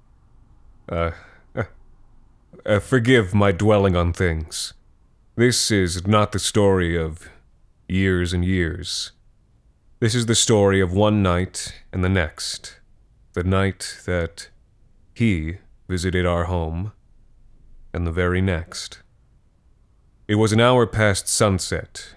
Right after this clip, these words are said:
which in this land is earlier than you might think it, when there was a knock on our door.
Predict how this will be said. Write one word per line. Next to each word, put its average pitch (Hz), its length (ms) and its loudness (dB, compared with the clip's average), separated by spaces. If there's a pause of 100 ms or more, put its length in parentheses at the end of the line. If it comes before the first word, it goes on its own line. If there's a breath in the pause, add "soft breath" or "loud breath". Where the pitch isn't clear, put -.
which 101 220 0
in 110 100 4
this 127 200 2
land 104 360 4
is 101 140 0
earlier 104 460 4
than 98 160 2
you 95 100 2
might 95 260 0
think 110 220 0
it, - 320 -12 (400)
when 90 120 -4
there 92 100 2
was 92 120 -2
a 101 60 2
knock 107 380 2
on 95 140 2
our 92 140 2
door. 90 540 -4